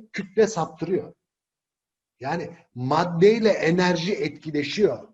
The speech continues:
O zaman o da mı madde acaba? Tabii işte sonra işte kuantum,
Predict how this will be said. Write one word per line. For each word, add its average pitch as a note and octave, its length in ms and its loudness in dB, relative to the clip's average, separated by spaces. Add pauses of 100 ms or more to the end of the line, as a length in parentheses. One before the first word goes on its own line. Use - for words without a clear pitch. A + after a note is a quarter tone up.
O C#3+ 80 0
zaman F#3+ 420 0
o G3 120 4
da B3 80 8
mı A3 140 4
madde C#3+ 360 0
acaba? A2 380 -10 (280)
Tabii D3 260 -8 (160)
işte - 200 -12 (680)
sonra E3+ 320 -4
işte - 280 -10
kuantum, E3 680 -2